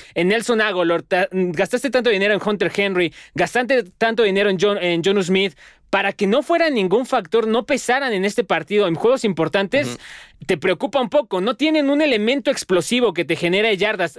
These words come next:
Speaker 1: Tú, decía Lalo, tuvieron que hacer jugadas de fantasía, jugadas de engaño. Yo a los Pats los he visto históricamente hacer eso cuando están al borde de la desesperación o al borde de quedar eliminados en postemporada. Tuvieron que echar a mano de eso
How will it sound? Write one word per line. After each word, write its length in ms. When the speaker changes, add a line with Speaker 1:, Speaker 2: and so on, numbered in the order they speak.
Speaker 1:
Tú, 260
decía 420
Lalo, 320
tuvieron 260
que 80
hacer 160
jugadas 280
de 80
fantasía, 520
jugadas 260
de 60
engaño. 340
Yo 180
a 40
los 200
Pats 320
los 180
he 80
visto 260
históricamente 680
hacer 240
eso 200
cuando 220
están 240
al 140
borde 260
de 80
la 160
desesperación 800
o 80
al 140
borde 240
de 100
quedar 240
eliminados 640
en 120
postemporada. 720
Tuvieron 420
que 80
echar 260
a 60
mano 280
de 140
eso 320